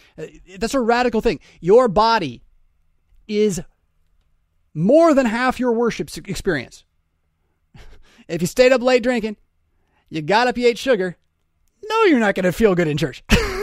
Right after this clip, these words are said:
No, you're not gonna feel good in church. And it doesn't have much to do with church. Uh, although, it, maybe it has much to do with what you think of church. So, uh, Judith, I don't mean to imply that's you at all.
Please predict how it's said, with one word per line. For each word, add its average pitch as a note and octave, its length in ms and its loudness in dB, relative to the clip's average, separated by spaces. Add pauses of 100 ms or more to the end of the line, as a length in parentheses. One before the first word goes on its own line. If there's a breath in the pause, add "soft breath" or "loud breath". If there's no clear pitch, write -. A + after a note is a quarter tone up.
(1600 loud breath)
No, B4+ 180 -6
you're F#4+ 100 -4
not G3 160 -4
gonna F3 160 -2
feel F3+ 180 -2
good E3 100 -2
in D#3+ 100 -2
church. C#3+ 180 -8 (200 loud breath)
And B3 120 -4
it B3 60 -2
doesn't A#3+ 180 2
have A#3+ 100 0
much B3 200 0
to - 80 -8
do G3 140 4
with F#3 100 2
church. - 280 -2 (720)
Uh, E3+ 400 -10
although, G3+ 360 4
it, F#3+ 80 -4
maybe F#3 180 -2
it E3 40 -2
has E3+ 120 -2
much E3+ 200 -6
to E3 60 -4
do D#3 40 -2
with D3+ 140 -10
what D3+ 180 -6
you D3 120 -4
think C3+ 280 -10 (120)
of E3 120 -8
church. A2+ 220 -12
So, F3 140 -2 (160 loud breath)
uh, G#3 120 -8
Judith, A3 240 -2
I A3 60 -2
don't A3+ 220 0 (280)
mean G#3 160 -6
to F#3 60 -4
imply E3 320 -4
that's E3 240 -8
you E3+ 80 0
at E3 60 0
all. F3+ 200 2